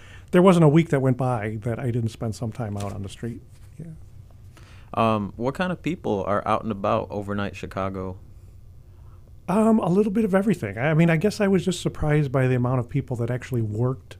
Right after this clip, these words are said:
Speaker 1: a regular shift at that hour, whether it was,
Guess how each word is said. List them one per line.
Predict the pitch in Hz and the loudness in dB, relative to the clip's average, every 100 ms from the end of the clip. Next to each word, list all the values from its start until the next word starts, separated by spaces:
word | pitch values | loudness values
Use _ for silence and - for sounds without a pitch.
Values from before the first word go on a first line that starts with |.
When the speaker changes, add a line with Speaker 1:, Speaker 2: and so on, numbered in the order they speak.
| - | -18
Speaker 1:
a | - | -10
regular | 104 123 120 107 | -4 -2 -2 -2
shift | 98 - 170 - - - | -6 -4 -4 -6 -12 -12
at | 117 | -8
that | 117 104 | -6 -6
hour, | 104 101 101 | -6 -6 -6
whether | 104 117 117 | -4 -2 -2
it | 113 | -4
was, | 113 117 110 107 | -4 -4 -4 -8